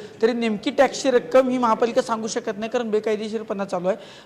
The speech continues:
त्यामुळं आम्ही सांगली जिल्हा सुधार समिती व्यापाऱ्यांच्या पाठीशी आहे, कारण व्यापाऱ्यांचं आणि उद्योजकांचं आंदोलन हे कायदेशीर आणि योग्य आहे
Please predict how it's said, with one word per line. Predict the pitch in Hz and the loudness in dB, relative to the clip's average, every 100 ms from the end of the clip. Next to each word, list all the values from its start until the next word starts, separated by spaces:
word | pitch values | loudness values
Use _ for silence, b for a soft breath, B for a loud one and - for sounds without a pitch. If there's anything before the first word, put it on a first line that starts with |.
| - | -4
त्यामुळं | 220 247 | -2 0
आम्ही | 262 285 - 208 233 262 | -2 0 0 0 0 -2
सांगली | 208 220 214 | 0 0 0
जिल्हा | 247 240 254 | -2 2 2
सुधार | 220 240 | 4 2
समिती | 240 247 240 | 2 -2 0
व्यापाऱ्यांच्या | 254 220 233 226 220 | 2 2 2 0 0
पाठीशी | 233 208 220 214 | -2 -2 -2 -4
आहे, | 240 | -2
कारण | 240 | -2
व्यापाऱ्यांचं | 214 190 220 214 196 226 | -2 -2 -2 -2 -2 -2
आणि | 226 | -2
उद्योजकांचं | 240 190 202 208 208 220 | -2 -4 -4 -4 -4 -4
आंदोलन | 202 202 214 165 B B - | -2 2 2 2 B B -2
हे | |
कायदेशीर | 233 214 202 240 262 247 | 4 6 6 4 2 2
आणि | 254 240 | 2 6
योग्य | 240 202 | 6 6
आहे | 214 | 4